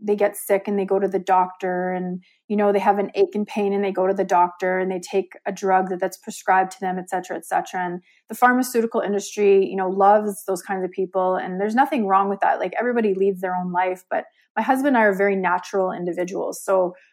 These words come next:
we're natural athletes. You know, we believe in healing the body from the inside out.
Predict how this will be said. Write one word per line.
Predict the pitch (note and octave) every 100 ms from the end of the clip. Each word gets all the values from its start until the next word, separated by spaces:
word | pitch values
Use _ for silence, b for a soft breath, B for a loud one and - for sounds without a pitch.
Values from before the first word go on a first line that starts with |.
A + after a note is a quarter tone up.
| B -
we're | G#3+
natural | G#3+ A3 A#3 G#3
athletes. | F#3+ G3+ G#3 G#3 G3+ - -
You |
know, | G3 F#3+ F3+ G#3+
we | G#3+
believe | G#3 G3+ G#3
in | G3+
healing | G3 A3+ G#3 G#3 G3+
the |
body | F#3 F3+ G3
from | G3 G3
the | G3
inside | E3+ G3 G#3 F#3+ F#3
out. | F3+ F#3 F#3+